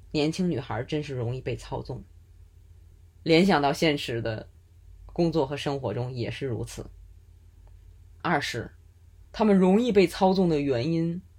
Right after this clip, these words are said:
就是这个社会环境啊，开聊天室的是少数人，可是到聊天室里观看、嘲笑、侮辱的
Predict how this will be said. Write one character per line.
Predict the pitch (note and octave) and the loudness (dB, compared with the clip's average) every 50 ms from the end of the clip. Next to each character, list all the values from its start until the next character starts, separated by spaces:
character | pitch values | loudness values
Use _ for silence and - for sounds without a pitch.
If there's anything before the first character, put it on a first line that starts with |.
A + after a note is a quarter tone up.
| - - - - | -20 -20 -8 0
就 | - G#3 | 2 2
是 | G3+ F#3 D#3+ | 4 4 4
这 | F3 E3 | 4 4
个 | D#3 D#3 | 4 4
社 | - - E3+ | 2 2 2
会 | F3+ D#3+ | 2 2
环 | D3 - C3 F#2 A#2 C#3 | 0 0 -2 -4 -2 -2
境 | D3 D#3 C#3 F#2+ | -2 -2 -4 -4
啊， | - - - - - - - - - - - - - - - - - | -8 -12 -14 -16 -20 -20 -20 -20 -20 -20 -20 -20 -20 -20 -20 -18 -6
开 | - - D4+ | 0 2 2
聊 | C4 G#3 G3+ | 4 4 4
天 | G3+ C4 C4+ | 2 0 -2
室 | - - - - | -2 -2 -4 -4
的 | - - | -4 -4
是 | - - F#3 | -4 -2 -2
少 | F3 - B2+ - A2+ | -2 -2 -2 -4 -4
数 | - - C3+ A2 | -4 -4 -4 -4
人， | - - - - - - - - - - - - - - - - - - - - - - - - | -6 -8 -12 -14 -16 -18 -20 -20 -20 -20 -20 -20 -20 -20 -20 -20 -20 -20 -20 -20 -20 -20 -20 -6
可 | - - G3+ | 0 0 2
是 | G3 - B3 A#3 - - - - - - - - - - - - - | 2 4 2 0 0 -2 -12 -20 -20 -20 -20 -20 -20 -20 -10 0 4
到 | C#4+ C4 A3 | 6 6 8
聊 | F#3 E3+ F3 | 6 6 4
天 | G3 G#3 F#3+ F#3+ | 4 2 2 0
室 | - - C3 C3+ | 0 -2 -2 -2
里 | D3+ C3 - - - | -2 -2 -4 -6 2
观 | - G#3 G3+ G3 F#3+ F#3 F#3 | 6 6 8 8 6 4 2
看、 | - - F#3 D#3 G2 D2 - - - - | 0 -2 -2 -2 -2 -4 -6 -12 -16 -16
嘲 | - - - C3 G2 G#2+ C#3+ F3+ | -6 -2 0 2 2 2 0 0
笑、 | - G#3+ G3 D3 G2+ - - - - - | 2 2 4 4 2 0 -4 -10 -12 -4
侮 | - G3 G#3 A3+ A#3 | 0 2 2 4 4
辱 | G#3 F3+ - - - | 2 2 0 -2 -4
的 | - A#1+ - - | -10 -10 -10 -12